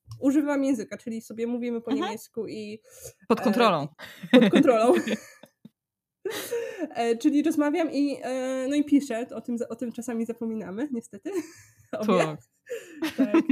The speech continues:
Speaker 1: Ale, e, ale to są dwa elementy, które załatwiam, no i feedback też, czyli jakieś ko-, żeby
Speaker 2: Tak.
Speaker 1: mnie korygować i pilnować. I to,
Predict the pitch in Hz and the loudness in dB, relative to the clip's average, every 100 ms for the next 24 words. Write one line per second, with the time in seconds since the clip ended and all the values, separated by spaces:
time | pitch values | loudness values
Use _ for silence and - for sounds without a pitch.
0 | - 302 - 262 269 269 269 269 - 247 | -2 -6 -4 0 0 2 -2 -2 -4 -6
1 | - 285 320 320 349 320 269 302 269 311 | -2 0 0 -2 4 4 4 2 2 2
2 | 302 302 311 311 285 262 247 247 254 285 | 4 4 2 -6 -2 0 0 -2 -6 -4
3 | 294 311 - 320 330 285 202 180 180 - | -4 -4 -4 -2 0 -2 -4 -6 -8 -10
4 | - - 240 233 233 - 220 208 214 220 | -12 -6 -6 -6 -10 -10 -8 -10 -10 -10
5 | 208 170 208 208 202 226 196 185 196 339 | -8 -8 -8 -10 -8 -8 -6 -8 -6 -8
6 | - - - _ _ 240 - 233 202 269 | -10 -20 -20 _ _ -14 -6 -6 -6 -8
7 | 269 294 | -6 -8